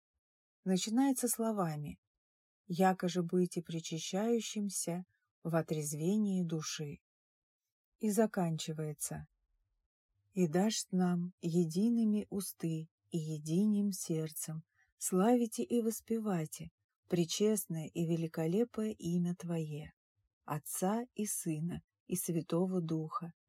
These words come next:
ныне и присно и во веки веков. Аминь». Протопресвитер Александр Шмеман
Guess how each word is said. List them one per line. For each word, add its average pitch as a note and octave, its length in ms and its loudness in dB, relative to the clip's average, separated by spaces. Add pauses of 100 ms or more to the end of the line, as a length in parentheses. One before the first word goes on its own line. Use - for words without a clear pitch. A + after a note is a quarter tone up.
(500)
ныне B3 400 8
и A3+ 140 -4
присно E3 640 -2 (180)
и E3+ 100 -2
во D#3+ 160 2
веки G3 340 0
веков. F3+ 500 -4 (260)
Аминь». D#3+ 480 -2 (1800)
Протопресвитер A3+ 1000 2
Александр G3+ 580 0
Шмеман A3 600 2